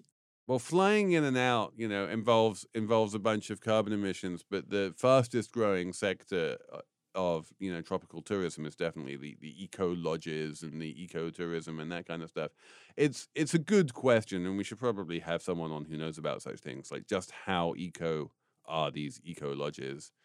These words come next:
um, especially in fragile island nations. But as you say, like, these fragile is-, island nations really need the tourism revenue, so you minimize the environmental impact while keeping the revenue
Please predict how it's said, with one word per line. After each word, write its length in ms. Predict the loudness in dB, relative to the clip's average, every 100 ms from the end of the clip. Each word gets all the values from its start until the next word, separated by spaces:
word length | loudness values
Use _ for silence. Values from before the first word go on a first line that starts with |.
| _ _ _ -4
um, 260 | -4 -4 -8
especially 580 | -12 -4 -4 -2 -4 -4
in 140 | -4
fragile 840 | -6 -4 -2 -2 -2 0 -2 -4 -8 _ _ -10
island 360 | -6 -4 -4 -6
nations. 540 | -8 -8 -10 -12 -16 _ -20 _ 0
But 340 | 6 8 6 2 _ _ _ -4
as 160 | 0
you 80 | 0
say, 300 | 2 4 4
like, 240 | 2 -4
these 320 | -2 -4 -4 -6
fragile 460 | 0 0 2 2
is-, 160 | 0 -2
island 240 | -2 0 0
nations 340 | -2 -2 -6
really 200 | -4 -4
need 220 | 0 -2
the 40 | -4
tourism 600 | -6 -4 -4 -4 -8 -8
revenue, 500 | 0 2 2 0 -4
so 160 | -6 -4
you 400 | -2 -2 -2 -2 _ _ _ _ _ _ -2
minimize 720 | 2 4 4 4 2 0 -4
the 500 | 2 4 4 2 0 -2 _ _ -6
environmental 680 | -2 2 2 0 -4 -6 -8
impact 640 | -6 -6 -4 -4 -6 -20
while 420 | -8 0 2 0
keeping 560 | -2 -6 -4 -4 -4 -6
the 240 | -6 -6
revenue 840 | -6 -4 -4 -2 -6 -6 -6 -8